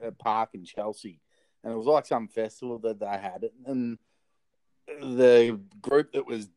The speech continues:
doing the alcohol there for the, you know, it was all sort of a closed event, was the veterans footy team down that way. I can't remember who it was, but, you know, they, they all seemed all right and everything.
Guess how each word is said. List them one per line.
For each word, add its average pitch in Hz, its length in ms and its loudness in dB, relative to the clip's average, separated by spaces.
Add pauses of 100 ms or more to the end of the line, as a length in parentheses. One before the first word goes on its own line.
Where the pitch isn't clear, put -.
(120)
doing 117 260 -2
the 101 100 -8
alcohol 120 600 -2
there 98 340 -4
for 101 100 -12
the, 95 300 -14 (140)
you 117 80 -12
know, 95 100 -8
it 92 80 -14
was 92 80 -16
all 101 360 -4
sort 95 260 -6
of 87 80 -10
a - 20 -20
closed 95 380 -2
event, 98 400 -4 (420)
was 120 240 -2
the 113 140 0
veterans 104 760 -4 (360)
footy 135 300 0
team 143 300 4
down 120 260 2
that 101 200 -4
way. 92 280 -2 (400)
I 104 60 -8
can't 208 300 -2
remember 151 280 -4
who 123 160 -4
it 110 120 -4
was, 131 340 -2
but, 131 140 -12 (120)
you 139 100 -10
know, 120 200 -10
they, 208 280 -10 (120)
they 226 100 -10
all 120 80 -6
seemed 110 320 -10
all 95 120 -8
right 120 260 -2
and 135 80 -12
everything. 139 340 -10